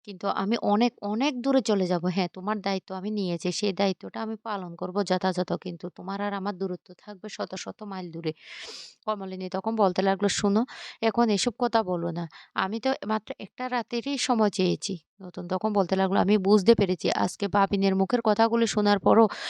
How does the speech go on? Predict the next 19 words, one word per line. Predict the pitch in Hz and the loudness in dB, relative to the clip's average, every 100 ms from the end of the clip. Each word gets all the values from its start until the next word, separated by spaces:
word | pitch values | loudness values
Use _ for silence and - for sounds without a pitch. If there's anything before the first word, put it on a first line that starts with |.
| - - | 0 4
আমার | 220 226 | 6 6
মনে | 202 202 | 4 2
হচ্ছে | 196 226 240 | 2 4 6
বাবিনও | 190 196 196 220 247 | 8 6 6 2 2
কিন্তু | 247 226 240 | 2 0 0
আমাকে | 190 196 - | 0 -2 0
ইঙ্গিত | 220 180 180 - | -2 0 0 0
করে। | 180 175 - | -2 -2 -2
তোমার | 190 214 208 | 0 2 4
কি | 254 202 | 2 4
মনে | 196 202 | 2 4
হয় | 214 226 | 4 4
এই | 202 190 - - - - | 2 0 -2 -10 -12 -6
নোংরা | 226 208 202 190 | -4 0 0 2
জঘন্য | 190 180 233 240 | 2 2 2 4
কাজটা | 233 202 - | 4 2 0
আমি | 214 220 | 0 0
করতে | - 233 247 | 2 0 0
পারি? | 233 233 | -4 -4